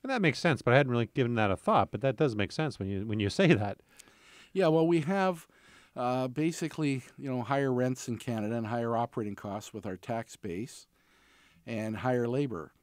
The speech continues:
Speaker 2: uh, which is, you know, it's great that we can afford, uh, we can afford that with our labor. Uh, everyone's happy that that can happen, but they just are a little bit more cautious because, again, in their own home markets, their, their markets are turning around.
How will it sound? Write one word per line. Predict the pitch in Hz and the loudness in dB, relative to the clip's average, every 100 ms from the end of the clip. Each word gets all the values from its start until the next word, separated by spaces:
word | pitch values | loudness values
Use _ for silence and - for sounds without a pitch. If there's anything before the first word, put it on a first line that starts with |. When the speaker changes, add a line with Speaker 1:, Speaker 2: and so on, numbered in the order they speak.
| _ _ | _ _
Speaker 2:
uh, | 117 110 101 95 95 _ _ | -10 -6 -6 -8 -10 _ _
which | 113 107 - | -10 -10 -8
is, | 101 92 - | -10 -10 -10
you | 110 | -8
know, | 101 | -8
it's | - | -8
great | 117 117 - | -6 -6 -6
that | 107 | -6
we | 104 | -6
can | 101 | -8
afford, | - 110 107 95 | -8 -8 -8 -8
uh, | 101 98 92 87 | -6 -6 -8 -10
we | 104 | -14
can | - | -12
afford | 98 117 139 | -8 -6 -6
that | 131 92 | -6 -8
with | 92 - | -10 -10
our | 87 | -10
labor. | 78 71 92 127 _ _ _ _ _ _ _ _ | -10 -10 -12 -14 _ _ _ _ _ _ _ _
Uh, | 92 95 95 92 90 92 | -12 -10 -8 -8 -10 -10
everyone's | 104 101 90 - | -10 -8 -8 -8
happy | 104 101 | -8 -8
that | 92 90 | -10 -10
that | 92 90 | -10 -10
can | 98 | -12
happen, | 90 120 123 101 92 | -8 -6 -6 -8 -8
but | 107 | -8
they | 120 113 | -6 -6
just | 117 147 - - | -6 -8 -8 -8
are | 113 110 110 - | -2 0 -2 -4
a | |
little | 101 110 107 | -4 -4 -4
bit | 104 87 | -6 -6
more | 98 | -8
cautious | 92 - 95 92 101 | -8 -6 -4 -6 -10
because, | - 104 110 95 | -10 -10 -8 -6
again, | 101 98 113 113 110 _ _ - - _ _ | -8 -6 -4 -4 -6 _ _ -20 -20 _ _
in | 127 123 | -2 2
their | 123 131 | 2 2
own | 151 | 2
home | 131 131 117 | 0 0 0
markets, | 104 98 120 101 | -2 -4 -6 -8
their, | - 123 123 - | -2 0 0 -4
their | 117 123 | -4 -2
markets | 120 104 101 - | -2 -4 -8 -12
are | 101 | -10
turning | 107 95 92 | -8 -6 -6
around. | 80 76 69 | -8 -10 -12